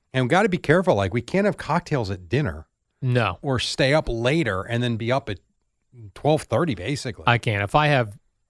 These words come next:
Speaker 2: two beers, I have a blasting headache.
Speaker 1: Yeah, no, I've,
Speaker 2: I
Speaker 1: I've
Speaker 2: can't,
Speaker 1: heard.
Speaker 2: I can't do it.
Speaker 1: Shot of tequila.
Speaker 2: <laughs> Maybe I'll start eating weed gummies.
Speaker 1: You know when the time to drink is when the show's over. <laughs>
Speaker 2: Right.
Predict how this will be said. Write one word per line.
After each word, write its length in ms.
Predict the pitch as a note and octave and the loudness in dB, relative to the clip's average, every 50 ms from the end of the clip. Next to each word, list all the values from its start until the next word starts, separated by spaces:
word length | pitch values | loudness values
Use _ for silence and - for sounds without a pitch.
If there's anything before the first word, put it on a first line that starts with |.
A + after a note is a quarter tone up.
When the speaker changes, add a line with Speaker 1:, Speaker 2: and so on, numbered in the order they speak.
| _ - - | _ -12 -2
Speaker 2:
two 160 | - F3 D3 | 0 0 2
beers, 340 | A#2+ C3 B2 A2+ G#2 F#2 G2 | 2 0 0 0 0 -2 0
I 80 | F#2+ | 0
have 140 | G2+ G2+ F#2+ | -2 -2 -4
a 40 | F2+ | -6
blasting 500 | - - G#2+ G2+ F#2+ F2+ - - G2 F#2 | -4 -4 -2 -2 -2 -4 -6 -10 -12 -12
headache. 340 | - - G2 G2+ - - - _ _ _ _ _ _ - | -12 -12 -14 -14 -14 -16 -20 _ _ _ _ _ _ -4
Speaker 1:
Yeah, 120 | C#3+ C3+ | -2 -2
no, 140 | A#2 B2 A#2 | 0 2 2
I've, 200 | A2 G#2+ G2 - - | 2 2 0 -2 -6
Speaker 2:
I 60 | A2+ | -8
Speaker 1:
I've 80 | G#2 G2+ | -6 -4
Speaker 2:
can't, 100 | G#2+ F#2+ | -4 -4
Speaker 1:
heard. 100 | D2+ C#2+ - | -4 -4 -10
Speaker 2:
I 60 | A#2+ G#2 | -12 -12
can't 260 | - - C3 G#2+ G2+ | -6 -6 -6 -6 -6
do 140 | - G2 F#2+ | -10 -12 -12
it. 140 | F#2 - _ _ - - _ _ _ _ _ _ _ _ | -12 -16 _ _ -20 -20 _ _ _ _ _ _ _ _
Speaker 1:
Shot 420 | - - - - - C#3 G2+ G2+ A2 | -6 -4 -2 0 0 0 0 0 -2
of 60 | - | -2
tequila. 500 | - - - - A2+ D#2+ D2 D2 - _ - - - | -6 -8 -4 -4 -6 -6 -6 -12 -18 _ -12 -10 -4
Speaker 2:
<laughs> 1600 | - A#3 F#3 - - - G#3 G#3+ E3 - - _ _ _ _ _ _ - _ _ _ _ _ _ _ _ _ _ _ _ _ - | -2 -2 -2 -2 -2 -2 -2 -2 -2 -4 -8 _ _ _ _ _ _ -20 _ _ _ _ _ _ _ _ _ _ _ _ _ -4
Maybe 180 | A#2 B2 C#3+ C3+ | 0 2 2 2
I'll 80 | B2 | 0
start 360 | - - C#3 B2 A#2+ B2+ _ _ _ _ _ _ _ _ _ _ _ _ - | 0 0 0 0 0 0 _ _ _ _ _ _ _ _ _ _ _ _ -6
eating 320 | D3+ C3 A2+ A2 A2+ A2 | -4 -4 -2 -2 -4 -4
weed 360 | G2+ G#2+ A2+ G#2+ A2+ A#2+ A2 | -4 -6 -6 -6 -6 -8 -6
gummies. 540 | - A2 G2+ G2+ G2 F#2 F2+ F2 - - - _ _ - | -4 -2 -2 -2 -2 -6 -8 -10 -12 -14 -18 _ _ -6
Speaker 1:
You 80 | C3 C#3+ | 0 2
know 120 | F#3 G3 F3+ | 2 2 2
when 160 | D#3+ C3 B2 | 0 -2 -4
the 80 | G#2+ G#2+ | -8 -2
time 200 | - C#3+ C#3+ A#2 | 0 0 0 0
to 60 | G2 | -4
drink 320 | D#2+ G2 C#3 F#3 F#3 - | -2 0 0 0 0 -2
is 300 | F2 E2 D#2 D2+ - - _ _ - | -6 -12 -12 -12 -16 -20 _ _ -6
when 100 | B2+ A#2+ | -2 -2
the 60 | G#2+ | 0
show's 240 | - E3+ F3 C#3 A2+ | 2 2 0 2 0
over. 280 | F#2 F2+ - - - | -2 -4 -4 -6 -6
<laughs> 40 | - | 0
Speaker 2:
Right. 300 | C3 D3+ D#3 D3 B2+ - | 2 2 2 2 0 -4